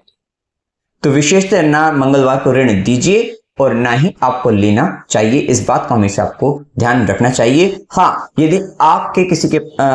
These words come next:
पास आपने मतलब ऋण लिया हुआ है और आप वापस लौटाना चाहते हैं, पूरा हो चुका है, मतलब देना ही चाहते हैं, तो आप एक बार कर सकते हैं, लेकिन विशेष से ध्यान रखिए, ना दीजिए,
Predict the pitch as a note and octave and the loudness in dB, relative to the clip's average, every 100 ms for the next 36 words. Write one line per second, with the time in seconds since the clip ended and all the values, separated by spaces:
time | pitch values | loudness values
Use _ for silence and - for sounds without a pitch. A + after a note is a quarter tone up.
0 | B2+ B2 B2+ B2 - A#2+ B2+ B2+ B2 - | 0 0 -2 -2 -2 -2 0 2 0 0
1 | A#2+ A#2+ A#2 A#2+ G#2+ A#2 C#3 C#3+ A#2 C#3 | 0 2 2 2 2 4 2 0 0 0
2 | - - - - D#3 D#3+ A#3 F3+ D3+ C#3 | 0 0 -2 -2 0 0 0 0 0 0
3 | A#2+ - - - - F#3 G3+ D#3 - C#3 | 0 -2 -2 -2 0 2 2 0 -2 -2
4 | C3+ C3 B2 C3 F3 C3 A2 - F#3 - | 0 0 2 2 0 0 -2 -4 -4 -8
5 | - - A3 F#3+ G#3+ - F#3+ F#3+ F#3+ G3 | -6 -2 0 0 -2 -2 -2 -2 -2 0
6 | D#3+ E3 E3+ C#3 D3 G3 G3 F#3+ - B2+ | 2 2 2 2 2 0 0 -2 0 0
7 | D3+ F#3 D3 C#3+ D#3+ F3+ - B2+ D3+ C#3+ | 2 2 0 0 -2 -2 -2 2 2 2
8 | A2+ D3+ C#3 E3+ F3+ | 0 2 2 0 -2